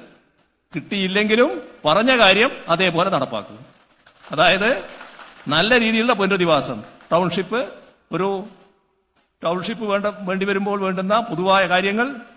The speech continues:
അതോടൊപ്പം ജീവസന്ധാരണ മാർഗം ഉറപ്പാക്കൽ, തൊഴിൽ പരിശീലനം നൽകൽ, അവിടെയുള്ള സ്ത്രീകൾക്കാകെ തൊഴിൽ പരിശീലനത്തിലുള്ള നൈപുണ്യ വികസനം,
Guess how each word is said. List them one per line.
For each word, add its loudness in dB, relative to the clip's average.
അതോടൊപ്പം 0
ജീവസന്ധാരണ 0
മാർഗം -2
ഉറപ്പാക്കൽ, -4
തൊഴിൽ 0
പരിശീലനം -2
നൽകൽ, -4
അവിടെയുള്ള -2
സ്ത്രീകൾക്കാകെ -2
തൊഴിൽ 0
പരിശീലനത്തിലുള്ള -2
നൈപുണ്യ -2
വികസനം, -4